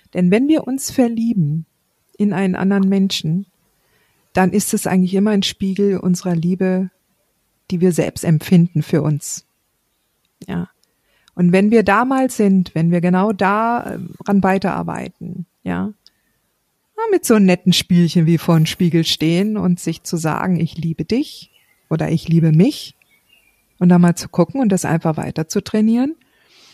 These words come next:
Und dann wirst du feststellen, wenn du dann einen, einen anderen empathischen Mann anziehst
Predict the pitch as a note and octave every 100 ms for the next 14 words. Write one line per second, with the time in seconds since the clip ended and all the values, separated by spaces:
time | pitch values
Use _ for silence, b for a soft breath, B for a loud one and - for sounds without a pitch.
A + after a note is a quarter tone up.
0 | b F3+ F3+ F#3 A3 - B3 F3+ F3 -
1 | G3+ A3+ B3+ G#3+ F#3+ F3+ F3+ F#3 G#3+ G3
2 | F3+ F3+ F3 E3+ E3+ F3+ F3 F3 F3 F#3
3 | G#3 G3+ F#3+ F3 - F3+ F3+ F3+ - E3+
4 | E3 D#3+ F3+ A3 G#3 F#3+ G#3 - G#3+ A#3
5 | -